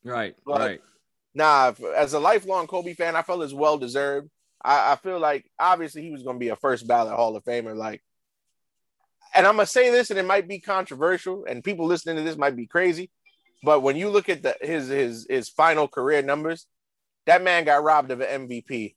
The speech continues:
Speaker 2: Uh, no, no, no shade to Steve Nash, but
Speaker 1: Oh, that, listen, that, that's not controversial at all. That's facts.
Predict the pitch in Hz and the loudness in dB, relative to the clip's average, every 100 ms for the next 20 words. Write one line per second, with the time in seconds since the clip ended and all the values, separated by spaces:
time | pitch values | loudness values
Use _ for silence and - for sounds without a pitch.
0 | - 78 80 120 165 170 165 180 156 175 | -12 -8 -6 0 2 2 2 2 2 2
1 | 170 190 175 139 131 185 160 135 139 113 | 0 0 -2 -4 -10 -10 -6 -2 0 0
2 | 107 - 113 247 214 185 247 180 160 151 | -6 -8 -2 0 2 4 2 2 0 2
3 | 165 214 226 170 196 185 175 185 185 175 | 2 2 2 0 0 -2 0 -2 -2 0
4 | 180 254 147 185 - 185 180 - - | 4 6 6 2 2 0 0 -2 -8